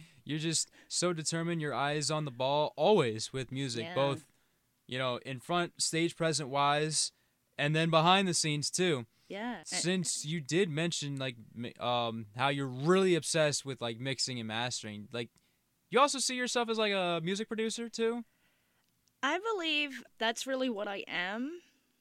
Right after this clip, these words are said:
Speaker 2: And I, I just have a couple songs that took off.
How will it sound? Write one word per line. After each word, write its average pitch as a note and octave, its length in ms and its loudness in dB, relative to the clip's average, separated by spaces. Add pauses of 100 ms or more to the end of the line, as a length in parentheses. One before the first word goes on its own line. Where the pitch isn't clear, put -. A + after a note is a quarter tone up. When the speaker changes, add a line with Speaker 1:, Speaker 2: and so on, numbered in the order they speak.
(460)
Speaker 2:
And G3 380 -4
I, F3+ 340 -2
I F#3+ 160 0
just G#3 200 -4
have A3 180 -4 (760)
a G#3 60 -4
couple A3 260 -4
songs A#3 380 0
that - 160 -2
took F#3+ 220 -10
off. - 580 -8